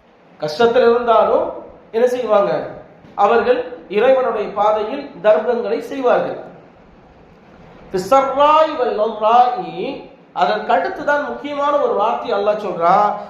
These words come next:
"வல் காதிமீனல் கய்த." அவர்கள் கோபத்தை அடக்குவார்கள் அப்படின்னு அர்த்தம் வைக்கலாம். கலம அப்படின்னா விழுங்கினான்னு ஒரு அர்த்தம்.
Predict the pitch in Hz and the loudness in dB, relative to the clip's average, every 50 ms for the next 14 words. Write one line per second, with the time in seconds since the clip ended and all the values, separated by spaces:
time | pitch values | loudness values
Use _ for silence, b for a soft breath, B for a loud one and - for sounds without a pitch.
0 | B B 208 247 247 247 - - - - 269 285 302 330 339 359 359 359 349 330 | B B 0 2 2 2 0 -2 -4 -4 0 2 4 4 4 4 2 0 -2 -4
1 | 294 269 269 262 262 254 262 269 277 269 240 - - 196 208 202 202 196 185 180 | -6 -8 -10 -10 -8 -6 -4 -4 -2 -4 -4 -4 -4 -4 -6 -6 -6 -8 -6 -4
2 | 190 190 185 165 - - - - 208 247 277 269 240 247 262 254 - - - - | -2 -2 0 0 -2 -2 -4 -4 -2 0 0 0 -2 -2 -4 -6 -8 -10 -14 -12
3 | - 330 349 381 403 403 381 320 - - - - 277 277 285 302 302 285 294 - | -6 -2 0 0 0 2 0 0 -2 -2 -4 -6 -6 -6 -6 -6 -6 -8 -10 -14
4 | - - - - - _ _ _ _ _ _ _ _ _ _ _ _ _ - - | -18 -20 -20 -20 -20 _ _ _ _ _ _ _ _ _ _ _ _ _ -4 -2
5 | 180 - - 311 320 - 302 320 294 269 262 262 262 262 302 302 262 - 277 277 | 0 0 2 2 0 0 -2 -4 0 2 4 4 4 2 0 -2 -2 -4 -2 -2
6 | 254 240 - 277 262 233 - - 220 185 160 - - - - 269 285 302 339 339 | -2 -2 -2 -2 -2 -2 -4 -4 -6 -6 -6 -6 -8 -6 -4 -2 -2 0 2 2
7 | 330 330 330 330 320 - 226 - 226 214 214 214 226 233 - - - 320 392 415 | 2 2 2 0 0 -2 -4 -6 -6 -6 -2 -2 -2 -2 -2 -4 -8 -6 -6 -6
8 | 403 392 392 294 269 247 247 277 - 302 254 202 - - - - - | -6 -6 -6 -4 -2 -2 -2 -2 -2 -2 -2 -4 -4 -6 -8 -12 -14